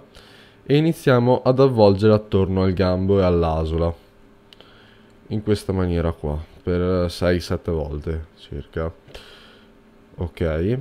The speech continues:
dopo prendiamo l'estremità e la facciamo passare dentro l'asola e tiriamo.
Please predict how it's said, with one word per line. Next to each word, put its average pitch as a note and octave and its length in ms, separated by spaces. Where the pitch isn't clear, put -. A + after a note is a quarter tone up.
dopo A2+ 460
prendiamo A2 680
l'estremità G2 760
e F2+ 140
la F#2 100
facciamo F#2+ 400
passare F2+ 500
dentro F2 440
l'asola D#2+ 440
e C#3+ 280
tiriamo. F#2 640